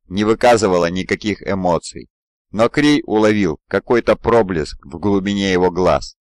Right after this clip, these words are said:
Его рассудок взвесил возможности в отношении того,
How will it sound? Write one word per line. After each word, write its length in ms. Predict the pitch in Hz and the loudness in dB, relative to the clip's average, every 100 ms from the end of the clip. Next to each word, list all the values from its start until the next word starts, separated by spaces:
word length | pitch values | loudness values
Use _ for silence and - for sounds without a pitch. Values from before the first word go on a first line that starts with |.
| _ _ _ _ _ _ | _ _ _ _ _ _
Его 300 | 92 131 156 | 0 4 4
рассудок 480 | 156 - 160 113 | 4 2 0 0
взвесил 520 | 87 95 113 120 117 107 | -2 -2 0 0 2 2
возможности 880 | 107 110 101 78 78 73 - 64 - | 0 0 -2 -2 -4 -12 -12 -16 -16
в 120 | 80 | -4
отношении 680 | 87 - 113 - 117 107 98 | -2 0 -4 -2 -2 -2 -2
того, 380 | - 98 85 | 0 0 2